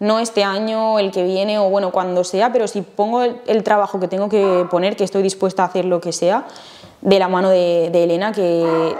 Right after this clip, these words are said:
sé que es la persona que me puede llevar ahí, pienso que lo puedo conseguir, que es lo que te digo, no es algo fácil, o sea, es algo muy difícil. Las personas que pisan ese escenario están contadas y, y que va a ser difícil y va a costar mucho trabajo, pero, joder,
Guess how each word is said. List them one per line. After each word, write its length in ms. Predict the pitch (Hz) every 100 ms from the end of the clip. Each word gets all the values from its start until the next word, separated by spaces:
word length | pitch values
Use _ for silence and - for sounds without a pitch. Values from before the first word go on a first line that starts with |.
| 339
sé 180 | 330
que 100 | 202
es 80 | 208
la 200 | 214 202
persona 680 | 208 190 208 208 202 202 - - - _ _ -
que 80 |
me 100 | 214
puede 220 | 190 208 208
llevar 240 | 202 190
ahí, 300 | 185 196 302 - - _ _
pienso 260 | 220 214 226
que 80 |
lo 100 | 233
puedo 160 | 214 208
conseguir, 520 | 180 180 170 185 202 -
que 140 | - 175
es 40 |
lo 100 | 185
que 100 | 190
te 100 | 175
digo, 240 | 175 208
no 100 | 196
es 100 | 202 202
algo 180 | 190
fácil, 460 | 190 208 190 233 240
o 40 |
sea, 220 | 196 190 185
es 80 |
algo 180 | 190 196
muy 200 | 202 202
difícil. 420 | 190 196 - 254 277 - - - _ _
Las 240 | 220 220 196
personas 460 | - 202 208 214
que 280 | 214 214 208 -
pisan 240 | 208 214
ese 420 | 196 202 202 196
escenario 460 | 196 - 202 185 180
están 280 | 175 185 185
contadas 800 | 196 190 185 180 175 - - - _ -
y, 240 | - 190 180 170 170 165 160 - - - - - - 269
y 120 | 196
que 100 | 185
va 80 | 175
a 40 |
ser 100 | 180
difícil 300 | 185 214 196
y 20 | 175
va 60 |
a 40 | 170
costar 240 | 180 190
mucho 180 | 185 185
trabajo, 340 | 180 165 175
pero, 220 | 180 170 -
joder, 220 | - 180